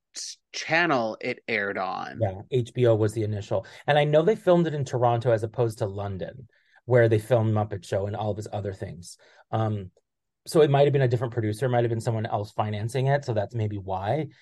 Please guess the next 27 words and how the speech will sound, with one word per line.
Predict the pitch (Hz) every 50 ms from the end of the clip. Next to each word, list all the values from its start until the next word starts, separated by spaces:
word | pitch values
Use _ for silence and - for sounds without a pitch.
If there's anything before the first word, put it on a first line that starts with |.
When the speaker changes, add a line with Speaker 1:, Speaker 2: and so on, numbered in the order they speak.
| _ _ _
Speaker 2:
But | - 147
it | 165
was | 180 220
an | 208 202 - -
H | 180 170 170 -
B | - 170
O | 151 139
property | 123 - 139 117 110 - 120 117
to | 104 101
start | - - - 113 104 95 -
with. | - - - - _ _ _ _ _ _ _ _ _ _ _ _ _ _ _ _ _ _ _ _ _ _ _ _ _ -
Speaker 1:
Uh, | 156 165 165 165 165 165 165 165 160 160 160 156 156 156
Speaker 2:
Also, | 156 156 156 - 147 147
it's | 147 143 -
not | - 180 226 214
on | 180 156
H | 151 131
B | 143 151
O | 151
Max, | 151 185 214 214 127 - - - - - -
or | - 147
on | 131 127 131
Max, | 185 196 135 95 - -
I | 104
should | 95 - 104 -
say. | - 90 95 98 107 _ _ _ _ _ _ _ _ -
Speaker 1:
Yeah. | 185 202 202 190 185 180 175 170 156 147 143 139 131 127 123 123